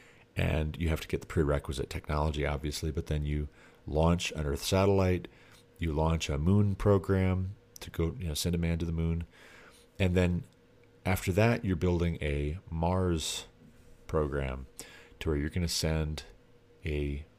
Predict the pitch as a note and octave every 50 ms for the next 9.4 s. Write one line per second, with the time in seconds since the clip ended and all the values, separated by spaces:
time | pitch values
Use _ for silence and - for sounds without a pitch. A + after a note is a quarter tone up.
0 | - _ - F#2 G2 F#2 - - D#2 C#2+ C#2 C#2+ D2 - - _ _ _ - _
1 | _ - - - _ _ - - - D2+ D#2 E2+ E2+ D#2+ D2+ C#2 C2+ C2 D2 C#2
2 | - - - D2 D#2 D2 - D2+ - D2+ C#2+ - D#2+ D#2 D2+ D2 C#2+ C#2 C#2+ C#2
3 | - D#2 C#2 C#2 C#2 C2+ - - - F2 F2+ E2+ E2 D2+ C2+ C#2 C2+ C2+ - C#2+
4 | C2+ C#2+ C#2 C#2+ C#2+ D2 C#2+ C#2 C#2 C#2 - - - - - _ - - - _
5 | _ _ _ _ - - D2+ - - - C#2+ C#2 C2+ C2 C2+ C#2 - - _ -
6 | - D#2+ D2 - - - F2 E2 D#2 D#2+ D#2 D#2 D2 - - - - - - _
7 | - - - - - G2 G2+ G#2 G2+ F2+ D2+ C#2 C#2+ D#2 F2+ F2+ F2+ E2+ E2 -
8 | - - - F2+ F2+ F#2+ F#2 E2+ D#2 D2 D2 D2 - - D#2+ D2+ D2 D2 C#2+ -
9 | - - G2 F#2+ F#2 D#2 C#2+ -